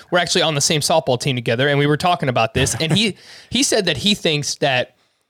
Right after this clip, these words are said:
pitchers have kinda learned to pitch with rosin more. So we know that, you know, uh, the rosin and sweat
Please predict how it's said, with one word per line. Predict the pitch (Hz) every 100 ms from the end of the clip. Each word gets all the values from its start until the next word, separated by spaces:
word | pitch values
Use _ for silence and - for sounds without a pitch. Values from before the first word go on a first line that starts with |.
| _ _
pitchers | - 208 208
have | 185 147
kinda | 180 151
learned | 131 165 165 151 - -
to | -
pitch | - 160 -
with | 143 131
rosin | 123 139 143 123 110
more. | 110 104 110 - -
So | - - 120 123 _ _
we | 151
know | 156 156
that, | 143 127 -
you | 123
know, | 120 - _ _ _ _ _ _ 135
uh, | 120 110 110 113 _ _
the | 143 131 123
rosin | 147 160 147
and | 123
sweat | - 151 147 123 -